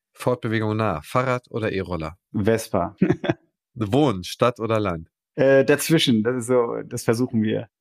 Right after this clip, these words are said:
Speaker 1: Okay. Urlaub, Küste oder Berge?
Speaker 2: Beides.
Speaker 1: Sehr diplomatisch. Samstagabend, Netflix oder A R D und Z D F?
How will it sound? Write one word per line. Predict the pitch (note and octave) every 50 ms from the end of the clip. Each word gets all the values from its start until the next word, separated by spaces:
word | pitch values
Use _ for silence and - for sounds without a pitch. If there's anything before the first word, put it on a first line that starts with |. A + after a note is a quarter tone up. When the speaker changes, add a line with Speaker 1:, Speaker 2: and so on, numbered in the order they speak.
| _ _ _ _ _ _
Speaker 1:
Okay. | - G#2+ A2 G#2+ G#2+ - - F#2+ F#2+ A#2+ C#3 - _ _ _ _ _ _ _ _ _ _ -
Urlaub, | - C3+ D3+ C#3+ G#2 - -
Küste | - - D#3+ - - D#3+
oder | C#3+ B2+ B2+ A#2+
Berge? | A2 A2 F#2+ F2+ E2 E2+ D#2+ - _ _ _ _ _ _ _ _
Speaker 2:
Beides. | - F#2+ F2 F2 E2+ - F#2+ - - - - _ _ _ _ _ _ _ _ _ _ _ _ _ _ _
Speaker 1:
Sehr | - - G2 F#2+
diplomatisch. | G2 G2+ F#2 - - F2 F#2+ F2+ E2 D#2+ D#2 - D2+ - - - _ _ _ _
Samstagabend, | _ - A#2 B2 C3+ C#3+ - D3 C3 B2+ B2 A#2+ A2+ F#2 D2 A#1+
Netflix | F2 G2+ B2+ - - - - C#3 C#3 C#3 - - -
oder | - A2+ A2 G#2+ G2+ -
A | - G#2+ G#2
R | G#2
D | - G#2 G2
und | F#2+ G2
Z | - - F#2+ -
D | C#2 C2+
F? | A1+ -